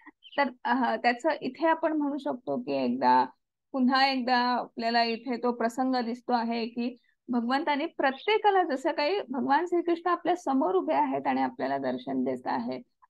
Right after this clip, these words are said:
असं त्या प्रत्येक त्या मथुरावासीला तेव्हा त्या क्षणी भगवंतांनी दर्शन दिलेलं आहे, कारण ते सगळे अनन्य भक्ती योगामध्ये होते. आणि असंच आता आपण पुढे बघणार आहोत, अ,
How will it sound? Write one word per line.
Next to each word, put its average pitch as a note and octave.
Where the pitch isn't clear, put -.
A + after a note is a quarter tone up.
असं B3
त्या E4
प्रत्येक D#4+
त्या F#4+
मथुरावासीला C4
तेव्हा B3
त्या B3
क्षणी B3+
भगवंतांनी C4+
दर्शन B3
दिलेलं A3
आहे, A#3
कारण C4
ते D#4
सगळे C4
अनन्य C#4+
भक्ती C4+
योगामध्ये B3+
होते. B3+
आणि A#3
असंच C#4
आता B3
आपण C4
पुढे C#4+
बघणार A#3+
आहोत, C4
अ, -